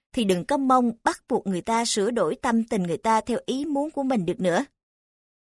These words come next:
Nếu mình là một người ăn xài rộng, đừng kết hôn với kẻ keo kiệt. Dù mình có yêu họ bậc nào, tính riết nóng, xem đồng tiền như bánh xe của họ không thể nào bắt mình sống chung được với họ nổi.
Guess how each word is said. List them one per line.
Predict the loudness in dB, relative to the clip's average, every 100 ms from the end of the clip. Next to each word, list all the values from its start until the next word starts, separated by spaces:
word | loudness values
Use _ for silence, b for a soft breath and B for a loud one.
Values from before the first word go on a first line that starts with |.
| _
Nếu | 0 4 4
mình | 4 0 0
là | -2
một | -4 -4
người | -2 0 -2
ăn | -2 -2
xài | 0 -2
rộng, | 0 -2 -4 -10 _ _ -4
đừng | -2 -2
kết | -4 -4
hôn | -2 0
với | -2
kẻ | -2 -2
keo | -2 -4
kiệt. | 0 -2 -2 _ _ _ _ _ -4
Dù | 2 4
mình | 2
có | 0 -4
yêu | -2 -2
họ | 0
bậc | -2 -2
nào, | -2 -2 -2 -6 _ _ _ -2
tính | 2 4
riết | 4 0 0
nóng, | 2 2 2 -2 _
xem | -6 -2 0
đồng | 0 -2
tiền | -2 -2
như | 0
bánh | -2 -2
xe | 0 -2 -2
của | -2
họ | 2 4 4 0
không | -6 -2 -2
thể | -2 -2
nào | 0 -2
bắt | 0 0
mình | 0 -2
sống | -2 -2 -4 -2
chung | -2 0
được | -2 -2
với | -4
họ | -2 -2
nổi. | 0 0